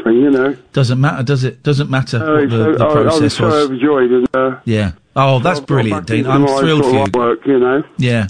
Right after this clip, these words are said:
Speaker 2: I'm really thrilled for you.
Speaker 1: And I, I'm really happy now, and I, I'm in a good place.
Speaker 2: Good.
Speaker 1: You know?
Speaker 2: That's, that's, that's great, man. Good.
Speaker 1: Uh,
Speaker 2: What
Speaker 1: so I,
Speaker 2: turnaround
Speaker 1: I,
Speaker 2: from
Speaker 1: I
Speaker 2: the last
Speaker 1: haven't
Speaker 2: month?
Speaker 1: called you in a while 'cause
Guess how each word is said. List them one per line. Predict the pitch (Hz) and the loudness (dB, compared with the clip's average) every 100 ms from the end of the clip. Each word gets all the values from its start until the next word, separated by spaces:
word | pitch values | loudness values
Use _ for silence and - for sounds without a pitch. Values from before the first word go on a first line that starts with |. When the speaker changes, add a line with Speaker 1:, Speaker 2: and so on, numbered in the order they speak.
| - | -2
Speaker 2:
I'm | 139 | -2
really | 160 180 170 | 0 2 0
thrilled | - 170 131 110 | -2 -2 -2 -2
for | 113 95 | -4 -4
you. | 85 82 - _ - - | -6 -8 -14 _ -10 -2
Speaker 1:
And | 143 | 0
I, | 143 143 147 | 2 0 2
I'm | 160 | 2
really | 156 156 151 | 2 2 0
happy | 156 156 131 | -2 0 0
now, | 117 113 120 123 | 2 0 0 2
and | 120 127 | 2 2
I, | 131 131 131 | 2 0 2
I'm | 135 | 2
in | 139 | 2
a | |
good | 135 147 127 | 0 -2 -2
place. | 120 110 101 - - - - - - - - - - - | -4 -4 -6 -16 -20 -20 -20 -20 -20 -20 -20 -20 -20 -4
Speaker 2:
Good. | 127 | 0
Speaker 1:
You | 127 | 2
know? | 127 135 - | 2 -2 -4
Speaker 2:
That's, | 381 - | -6 -6
that's, | 330 285 277 | -4 -4 -2
that's | 277 302 285 | -4 -4 -6
great, | - 294 294 | -4 -4 -2
man. | - | -4
Good. | 131 233 | -4 -6
Speaker 1:
Uh, | 139 131 | -4 -2
Speaker 2:
What | |
Speaker 1:
so | - 160 | -2 0
I, | |
Speaker 2:
turnaround | 226 147 135 | 0 0 2
Speaker 1:
I, | |
Speaker 2:
from | 160 | 2
Speaker 1:
I | 151 170 | 2 2
Speaker 2:
the | 185 | 2
last | 190 | 2
Speaker 1:
haven't | 175 | 2
Speaker 2:
month? | 160 113 - | 0 -2 -4
Speaker 1:
called | 180 165 | -4 -2
you | 160 | 0
in | 147 | 2
a | |
while | 139 127 123 139 143 139 - - | 2 2 0 0 -2 -6 -20 -14
'cause | - | -6